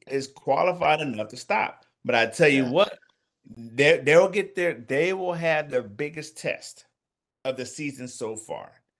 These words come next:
Speaker 1: 'cause they get to play Buffalo next week.
Speaker 2: Yeah.
Speaker 1: Since when has the A F C East been so competitive and so exciting that you're waiting for a Miami Dolphins versus Buffalo Bills game? Remember, for what, two decades, A F C East belonged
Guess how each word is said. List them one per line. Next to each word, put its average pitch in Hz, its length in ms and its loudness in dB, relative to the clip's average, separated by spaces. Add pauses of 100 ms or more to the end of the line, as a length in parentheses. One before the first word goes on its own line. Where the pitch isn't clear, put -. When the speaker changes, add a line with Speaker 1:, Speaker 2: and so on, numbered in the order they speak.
(500)
Speaker 1:
'cause 113 120 -8
they 117 160 0
get 117 120 -6
to 110 60 -8
play 110 200 -4
Buffalo 101 480 -4
next 82 320 -16
week. - 260 -20 (340)
Speaker 2:
Yeah. - 220 -4 (320)
Speaker 1:
Since 220 240 0
when 226 300 4
has 202 100 4
the 165 160 2
A 190 120 4
F 190 80 0
C 175 200 -6
East 156 340 -8
been 127 200 -2
so 165 280 2
competitive 175 640 0
and 127 100 -4
so 156 220 2
exciting 151 560 2
that 117 220 -2
you're 151 80 -4
waiting 156 380 -2
for 127 100 0
a 117 60 0
Miami 135 380 -2
Dolphins 160 600 -2 (220)
versus 131 260 -4
Buffalo 131 460 0
Bills 120 280 -2
game? - 280 -12 (320)
Remember, 165 400 2
for 160 300 4
what, 143 280 2
two 233 220 -4
decades, 214 800 2 (300)
A 185 140 2
F 175 60 0
C 175 120 -6
East 170 320 -6
belonged 151 800 2